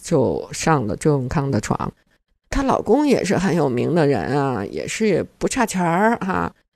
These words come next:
也受不了这个呀，就离婚了。她又换取了副厅级的高官，后来在湖北宜昌服刑一段，她的这个老公又出钱把她赎出来了。你说这背着抱着不一边儿沉，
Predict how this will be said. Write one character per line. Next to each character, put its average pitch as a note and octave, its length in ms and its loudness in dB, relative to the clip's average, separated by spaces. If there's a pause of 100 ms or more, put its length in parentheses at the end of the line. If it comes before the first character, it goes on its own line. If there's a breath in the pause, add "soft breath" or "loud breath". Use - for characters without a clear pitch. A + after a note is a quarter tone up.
(140)
也 - 100 -4
受 - 240 2
不 F#3+ 80 -2
了 - 180 2
这 F#3+ 160 4
个 D4 300 6
呀， - 180 0
就 D3+ 200 4
离 C#3+ 200 6
婚 C#3 260 4
了。 B2+ 180 -4 (640)
她 C4 180 2
又 A3 280 4
换 G3 340 2
取 F3+ 160 0
了 - 180 -2
副 G3 200 2
厅 A#3+ 200 2
级 G#3+ 200 0
的 G#3 100 4
高 A3+ 300 2
官， A3+ 360 0 (580)
后 - 180 0
来 F3 200 6
在 F3 360 2
湖 - 260 0
北 - 300 0
宜 E3 120 4
昌 G3 400 2 (120)
服 - 260 0
刑 F#3+ 240 2
一 F#3 60 0
段， F#3 280 -2 (360)
她 F#3 120 2
的 D3+ 180 4
这 E3+ 140 0
个 D#3 80 2
老 B2+ 160 2
公 E3+ 220 0
又 D#3+ 140 4
出 - 180 -2
钱 F#3 240 2
把 F#3 80 -2
她 F3+ 160 0
赎 - 260 0
出 - 200 -2
来 - 140 -2
了。 C#3 80 -4 (380)
你 - 100 -6
说 - 180 0
这 D#3+ 180 4
背 G#3 220 2
着 G#3 80 0
抱 F#3+ 240 2
着 - 120 -2
不 E3 100 -2
一 F#3 140 2
边 G3+ 160 2
儿 B3+ 80 4
沉， - 160 0